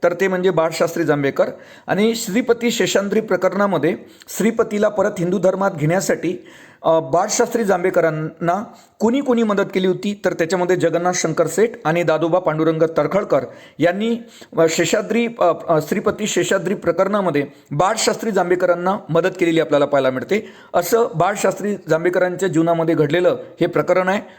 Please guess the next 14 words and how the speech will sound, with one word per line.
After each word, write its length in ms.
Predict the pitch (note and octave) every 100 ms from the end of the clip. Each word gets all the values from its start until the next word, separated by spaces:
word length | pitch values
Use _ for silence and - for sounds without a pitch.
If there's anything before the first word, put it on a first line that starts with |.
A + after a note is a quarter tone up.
| -
जे 120 | C#3+ F#3+
श्रीपती 520 | - C4+ A#3 A3 G#3
शेषाद्री 480 | - E3 F3+ F3 F3+
प्रकरण 400 | F3 D#3+ E3 E3
म्हणून 260 | E3 D#3+
ओळखल्या 360 | D3 C#3 D3 D#3+
जाते 440 | E3 E3 A3 - - -
आणि 140 | D#3+ G3 A3
ते 60 |
तेरा 280 | A3 F3+ G#3+
सप्टेंबर 420 | - - G3 G3
एकोणीसशे 460 | F3+ F3+ F3+ F#3 G3+ - - - -
त्रेचाळीसचं 580 | G3+ A3 A3+ A3 -
आहे. 200 | E3 E3+